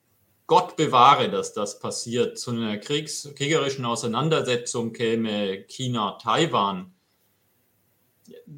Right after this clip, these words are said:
das kann ich nicht modellieren, was das für die Weltwirtschaft bedeutet. Ich hab selbst verst-, ich würde dann den Reshoring-Trend natürlich noch brutal verstärkter sehen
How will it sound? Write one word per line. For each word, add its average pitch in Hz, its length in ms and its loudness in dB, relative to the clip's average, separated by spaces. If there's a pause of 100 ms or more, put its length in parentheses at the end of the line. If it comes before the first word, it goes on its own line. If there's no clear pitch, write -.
(140)
das 147 360 0
kann 156 280 2
ich 165 200 0
nicht 131 280 -4
modellieren, 131 680 2
was 113 200 -2
das 123 220 -2
für 123 100 -10
die 110 160 -6
Weltwirtschaft 113 800 -2
bedeutet. 123 960 -2
Ich - 480 -18 (640)
hab 135 180 0
selbst - 380 2
verst-, - 260 0
ich 127 180 -8
würde 170 260 4
dann 143 200 4
den 131 180 0
Reshoring-Trend 135 1080 0
natürlich 131 440 -6
noch 120 300 -6
brutal 131 520 4
verstärkter 151 800 -2
sehen 107 560 -6